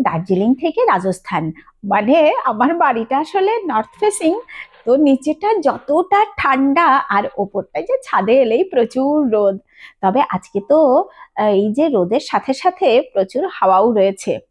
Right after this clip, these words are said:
তো খুব সুন্দর ওয়েদারটা রয়েছে, একেবারে চকচকে রোদ উঠেছে। আর আজকে, আম, চলুন দেখা যাক আজকে আমরা বাগান থেকে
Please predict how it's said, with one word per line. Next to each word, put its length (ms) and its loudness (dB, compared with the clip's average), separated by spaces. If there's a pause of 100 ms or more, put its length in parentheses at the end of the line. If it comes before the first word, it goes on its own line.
(260)
তো 60 -12
খুব 280 -6
সুন্দর 480 0
ওয়েদারটা 480 -2
রয়েছে, 440 -2 (320)
একেবারে 400 -4
চকচকে 440 -2
রোদ 220 2
উঠেছে। 420 0 (540)
আর 240 0 (120)
আজকে, 720 0
আম, 520 0 (100)
চলুন 260 0
দেখা 260 0
যাক 180 0 (120)
আজকে 380 -2
আমরা 260 2
বাগান 360 0
থেকে 520 0